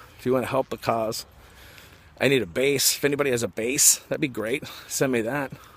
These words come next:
Other than that, uh, the riff mill at Death Squad Industries is gonna continue cranking away to bring the most pro-American, pro-ignorant,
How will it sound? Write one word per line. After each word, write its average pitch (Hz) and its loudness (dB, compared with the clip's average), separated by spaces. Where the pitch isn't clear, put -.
Other 127 2
than 113 -4
that, 127 -2
uh, 107 -2
the 123 2
riff 127 0
mill 113 0
at 107 -6
Death 123 0
Squad 117 0
Industries 120 -2
is 113 -4
gonna 110 -6
continue 120 0
cranking 117 -6
away 113 0
to 143 2
bring 131 4
the 123 2
most 123 0
pro-American, 123 0
pro-ignorant, 127 2